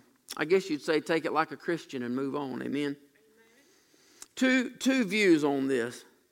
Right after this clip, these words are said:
and then we're gonna pray. Paul says of the believer that's left behind that he's not under bondage. That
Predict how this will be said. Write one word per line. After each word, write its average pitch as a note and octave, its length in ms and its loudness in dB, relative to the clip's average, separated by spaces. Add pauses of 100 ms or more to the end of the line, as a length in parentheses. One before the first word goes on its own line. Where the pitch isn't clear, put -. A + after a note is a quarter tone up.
(100)
and C#3 340 0
then D3+ 260 2
we're C#3 200 2
gonna C#3 340 -4
pray. B2 460 -2 (1300)
Paul A#3 280 6
says F#3+ 320 6
of E3+ 220 8
the E3 80 0
believer D#3+ 400 4
that's C3+ 220 -2
left D3 280 4
behind C3 640 2 (1400)
that F3+ 140 6
he's E3 140 6
not D#3+ 200 6
under C#3 200 2
bondage. A#2+ 640 -6 (960)
That D#3 260 2